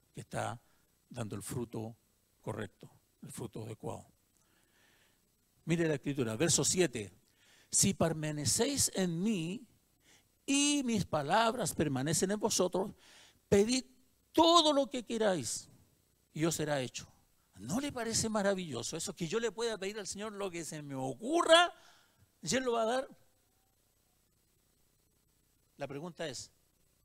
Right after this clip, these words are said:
¿por qué usted no tiene lo que pide? ¿Por qué?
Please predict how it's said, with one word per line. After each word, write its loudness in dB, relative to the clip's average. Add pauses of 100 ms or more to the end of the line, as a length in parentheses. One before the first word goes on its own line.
(640)
¿por -6
qué 2
usted 0 (140)
no -4
tiene -6 (300)
lo -2
que -2
pide? -6 (1400)
¿Por -10
qué? -16